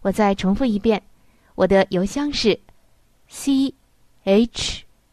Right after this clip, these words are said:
U N Y U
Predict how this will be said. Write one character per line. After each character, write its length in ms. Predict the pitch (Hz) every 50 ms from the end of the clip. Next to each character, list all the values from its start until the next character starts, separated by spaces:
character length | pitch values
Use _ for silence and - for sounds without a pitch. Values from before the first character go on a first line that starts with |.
| _ _ _
U 520 | 185 185 190 180 175 185 214 233 277 285 - _ _ _ _ _ _ _ _
N 480 | - - 175 175 170 170 190 220 247 - - _ _ _ _ _ _ _ _
Y 500 | 196 180 175 170 170 170 185 214 233 254 - _ _ _ _ _ _ _ _ _
U 480 | 185 180 180 175 175 185 208 233 262